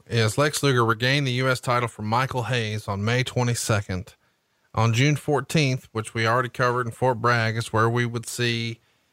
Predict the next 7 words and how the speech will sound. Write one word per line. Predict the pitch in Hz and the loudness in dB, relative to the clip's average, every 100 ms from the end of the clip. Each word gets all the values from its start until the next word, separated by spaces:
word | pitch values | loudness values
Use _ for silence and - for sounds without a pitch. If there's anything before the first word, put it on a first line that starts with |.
| _ | _
Steamboat | - - 147 131 113 107 | -4 2 2 4 2 2
be | 113 110 | -2 -4
attacked | - 135 135 - | -2 -2 -2 -2
by | 110 | -4
Lex | 110 120 123 - | -2 -2 -4 -4
Luger, | 123 120 101 98 113 - _ _ - | -2 -2 0 0 0 -4 _ _ -8
seemingly | - 135 131 120 117 | 0 2 2 0 -2